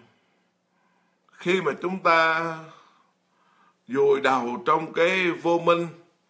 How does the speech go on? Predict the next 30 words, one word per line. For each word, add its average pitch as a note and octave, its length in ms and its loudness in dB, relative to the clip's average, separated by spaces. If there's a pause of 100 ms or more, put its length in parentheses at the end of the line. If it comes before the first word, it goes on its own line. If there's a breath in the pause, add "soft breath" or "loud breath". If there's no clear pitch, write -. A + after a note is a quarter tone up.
(920 soft breath)
trong D#3 280 -4
cái E3 460 0
tham D#3 280 0
lam, D#3 240 4 (100)
sân D3+ 240 -2
hận, A2+ 240 -10
ích E3 220 -14
kỷ, C3 240 -6
si D#3+ 220 -8
mê, D3 500 0 (160)
ngã G#2 240 -6
mạn, A#2 380 -8
nghi D3 160 -6
ngờ, G2+ 600 -6
trong C#3 200 -4
cái D3 140 -8
thân - 240 -12
kiến, F3 300 -4
biên D3 260 -8
kiến, E3+ 240 -6
tà F#2 260 -8
kiến, - 160 -6 (100)
kiến - 220 -10
thủ, A2 360 -10 (1200 soft breath)
với D3 180 -4
cấm F3 200 0
thủ C3 300 -4
vân C#3+ 180 0
vân C#3+ 280 -2
đó, C3+ 60 -16